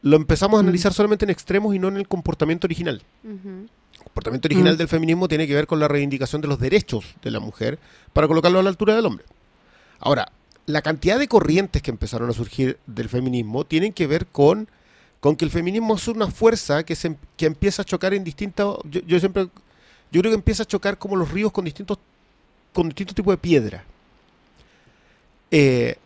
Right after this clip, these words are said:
Speaker 1: y esa, y ese lodazal que se va armando va generando, eh, que el río tome otra fuerza.
Speaker 3: Mm.
Speaker 1: Entonces, de repente toca,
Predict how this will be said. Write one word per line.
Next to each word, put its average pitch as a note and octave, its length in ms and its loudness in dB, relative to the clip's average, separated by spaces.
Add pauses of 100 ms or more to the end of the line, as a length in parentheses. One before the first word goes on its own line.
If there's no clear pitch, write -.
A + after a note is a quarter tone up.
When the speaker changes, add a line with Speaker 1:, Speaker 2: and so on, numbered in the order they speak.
(340)
Speaker 1:
y D#3+ 220 -2
esa, A3+ 520 2
y D#3 220 -6
ese G3+ 220 0
lodazal F3+ 560 0
que A#3 80 -8
se A#3 120 -4
va A#3 60 -2
armando A#3 500 -4 (120)
va F#3+ 60 2
generando, G3 640 0 (120)
eh, B2 640 0 (960)
que G3+ 100 2
el F#3 80 0
río A#3 200 0 (140)
tome A3+ 220 6
otra A3+ 220 2
fuerza. - 380 -4 (200)
Speaker 3:
Mm. F#3 260 -12 (520)
Speaker 1:
Entonces, F#3 340 0
de F#3 120 0
repente B3 260 -4
toca, C#4 220 0